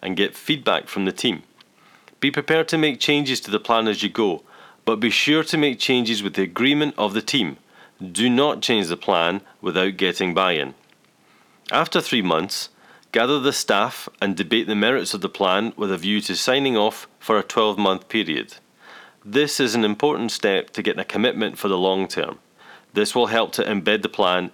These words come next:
into the culture. Finally, and most importantly, the whole team must take responsibility of the, for the plan and not forget it. Reference it regularly and draw attention to success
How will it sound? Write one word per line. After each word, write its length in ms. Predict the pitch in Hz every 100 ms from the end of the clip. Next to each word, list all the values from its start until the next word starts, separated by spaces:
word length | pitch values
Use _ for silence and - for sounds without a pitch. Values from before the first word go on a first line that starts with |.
| -
into 240 | 98 90
the 120 | 92 87
culture. 420 | 101 87 - - _ _ _ _ _ _ - _
Finally, 640 | - 139 156 147 92 87 - _
and 160 | 87 90
most 240 | 95 -
importantly, 600 | 101 - 135 - 78 76 _ _ - - -
the 200 | 95 -
whole 240 | 156 156
team 280 | - 143 120
must 340 | 101 117 -
take 160 | 139 98
responsibility 800 | - - 117 - 104 110 107 104
of 80 | 92
the, 60 |
for 300 | 82 - -
the 100 | 95
plan 380 | - 92 82 82 - - -
and 260 | 92 98 95
not 260 | 101 -
forget 400 | - 101 101 92
it. 220 | - - - _ _ - - -
Reference 680 | 95 107 139 - 147 143 -
it 120 | -
regularly 640 | 120 120 101 85 73 78 _ - -
and 180 | 95 95
draw 180 | 107 98
attention 520 | - 131 143 - 139
to 140 | -
success 640 | 123 127 - 117 107 107